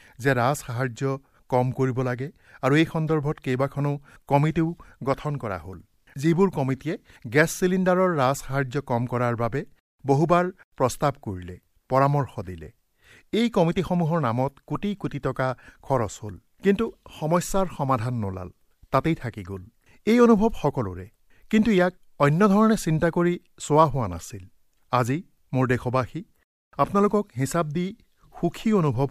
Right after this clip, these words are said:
কৰিছোঁ যে মই তৃতীয় এটা পথৰ সন্ধান কৰিছোঁ আৰু সেইটো পথ হ'ল ৰাইজৰ ওপৰত বিশ্বাস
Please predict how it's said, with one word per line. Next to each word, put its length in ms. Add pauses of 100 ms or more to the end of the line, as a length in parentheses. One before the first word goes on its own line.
(100)
কৰিছোঁ 360 (400)
যে 140 (100)
মই 120 (400)
তৃতীয় 360
এটা 200
পথৰ 300 (100)
সন্ধান 340 (100)
কৰিছোঁ 340 (260)
আৰু 180
সেইটো 300
পথ 240
হ'ল 120 (460)
ৰাইজৰ 500
ওপৰত 300 (340)
বিশ্বাস 360